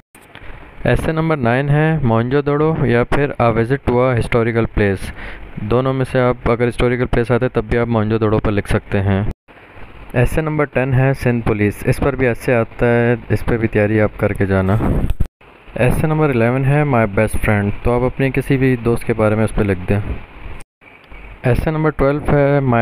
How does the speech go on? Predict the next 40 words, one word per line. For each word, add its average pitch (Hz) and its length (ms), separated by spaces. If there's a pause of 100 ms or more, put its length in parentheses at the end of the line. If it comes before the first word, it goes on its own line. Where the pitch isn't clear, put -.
(120)
favorite 117 400
teacher, 101 540
तो 117 160
आपका 117 200
जो 117 140
भी 123 80
favorite 117 320
teacher 110 300
है 110 60
उस - 120
पर 107 120
आप 101 160
लिख 98 120 (100)
दें। 101 100 (1160)
एस्से 120 240
नंबर 147 240
थर्टीन 135 480
है 139 360
education, 107 800 (220)
तो 110 100
आप 110 160
education 113 540
पे 110 80
जो 110 180
आप 101 80
जानते 104 340
हैं 104 80
वो 101 80
आप 95 200
लिख 101 200
सकते - 300
हैं। 101 400 (1080)
एस्से 123 300
नंबर 156 280
फ़ोर्टीन 139 480
है 143 280
शाह 120 300
अब्दुल 117 320
लतीफ़ 110 260
भिटाई, 90 460